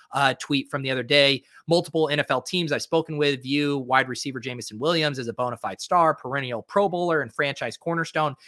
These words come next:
And the one thing that was kinda holding back his draft stock initially was recovering from this A C L.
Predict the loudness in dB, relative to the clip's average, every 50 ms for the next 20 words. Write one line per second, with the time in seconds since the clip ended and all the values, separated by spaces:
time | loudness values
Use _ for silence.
0 | -16 -10 -6 -4 -2 0 2 2 2 2 0 -4 -4 -4 -4 -4 -4 0 0 0
1 | 0 0 -2 -6 -4 -4 -4 -4 -4 -4 -4 -4 -2 -2 -2 -2 -6 -10 -10 -6
2 | -2 -2 -2 -2 -4 -6 -8 -8 -8 -6 -4 -4 -4 -4 -4 -4 -6 -4 -2 0
3 | 0 0 0 -2 -8 -6 -6 -6 -4 -4 -6 -6 -6 -8 -8 -8 -8 -8 -8 -8
4 | -8 -6 -4 0 2 4 4 2 2